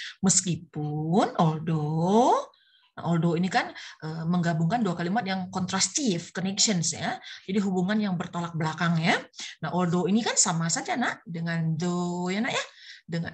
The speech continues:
even though ya, sama saja kan. Nah, kalimat itu harus, harus subjek predikat ya, di kanannya harus S P O.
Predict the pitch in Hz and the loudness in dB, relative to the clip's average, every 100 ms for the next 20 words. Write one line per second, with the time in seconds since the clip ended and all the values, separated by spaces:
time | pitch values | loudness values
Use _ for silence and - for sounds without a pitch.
0 | - 208 208 170 180 180 165 180 175 175 | -4 4 4 6 6 6 6 4 2 2
1 | 175 175 175 202 453 - - 156 160 - | 0 -2 -4 -4 -6 -6 -8 -4 -2 0
2 | 160 190 180 160 190 - - - - 165 | 0 2 2 4 0 -2 -10 -16 -8 -4
3 | 165 165 160 165 165 165 262 185 185 403 | -2 0 2 0 -2 -4 -2 -2 0 2
4 | - - - _ _ - 180 262 - 214 | 2 0 -8 _ _ -2 0 2 2 2
5 | 247 226 226 240 254 170 170 175 208 415 | 0 0 -2 0 -2 -2 -4 0 2 2
6 | - 175 165 170 165 165 160 165 - 175 | -2 -8 -8 -6 -4 -2 -2 0 0 0
7 | - 175 - 160 165 | 0 0 -2 -2 -2